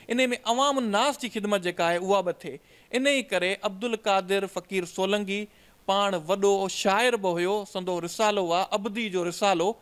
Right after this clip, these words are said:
پاڻ زبردست شاعر به هيو، اهو وڏو هڪڙو سمجهو ماڻهو هيو، ان کي گهرايو ۽ فقير ڪجهه ڏينهن ۾ چوڪين جو نظام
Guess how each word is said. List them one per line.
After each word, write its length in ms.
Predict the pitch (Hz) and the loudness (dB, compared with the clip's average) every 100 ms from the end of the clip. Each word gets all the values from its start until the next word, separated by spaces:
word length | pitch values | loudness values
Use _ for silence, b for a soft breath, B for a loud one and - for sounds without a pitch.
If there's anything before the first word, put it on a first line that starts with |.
| b b b - 175 175 | b b b -4 -4 0
پاڻ 220 | 185 175 | 0 2
زبردست 440 | 175 190 180 175 | 0 0 -2 -4
شاعر 320 | - 180 196 | -2 2 2
به 140 | 185 175 | 2 0
هيو، 120 | 208 | 0
اهو 220 | 196 175 | 0 -2
وڏو 280 | 165 185 180 | 0 4 4
هڪڙو 240 | 175 175 | 4 0
سمجهو 500 | 170 - 208 226 240 214 | 0 -2 2 4 4 4
ماڻهو 300 | 180 175 165 | 4 2 2
هيو، 180 | 196 185 | 0 0
ان 160 | 185 | -2
کي 120 | 180 151 | -2 -4
گهرايو ۽ 340 | 156 165 190 214 B B - 165 - | 0 2 2 -2 B B -6 -6 -2
فقير 560 | 196 - 247 240 226 | -4 0 2 4 2
ڪجهه 380 | 220 - 294 285 220 | 0 0 0 2 2
ڏينهن ۾ 360 | 220 208 185 180 202 208 b b | 2 2 0 0 -2 -4 b b
چوڪين 440 | - 277 285 285 247 | 2 2 2 -2 2
جو 140 | 214 | 0
نظام 420 | 190 190 226 214 | 0 -2 -2 -2